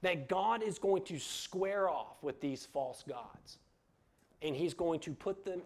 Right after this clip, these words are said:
in their place as being nothing. Because he is sovereign, not them. And there will be Moses, and there will be Aaron standing there with this staff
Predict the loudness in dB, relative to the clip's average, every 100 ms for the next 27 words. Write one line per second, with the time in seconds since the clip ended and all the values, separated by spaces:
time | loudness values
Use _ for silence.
0 | -4 -4 -4 -6 -10 -8 -8 -8 -12 -14
1 | -14 -10 -8 -8 -12 _ -20 -12 -10 -10
2 | -14 -20 -20 _ _ _ _ _ _ _
3 | _ _ _ _ _ _ _ _ _ _
4 | _ _ _ _ _ -8 0 0 0 -2
5 | -2 0 -2 -6 -8 -8 -10 -20 -20 _
6 | _ _ _ _ _ _ _ _ _ _
7 | _ _ _ _ -6 -2 -2 -4 -6 -6
8 | -8 -20 _ _ _ _ _ -20 _ _
9 | _ _ _ _ -4 2 6 8 6 6
10 | 4 6 6 4 0 -10 -14 -16 -18 -20
11 | _ _ _ -20 _ _ -2 4 8 10
12 | 8 6 6 6 8 6 4 -2 -4 2
13 | 4 6 4 4 4 4 4 6 4 6
14 | 6 6 2 -4 0 2 0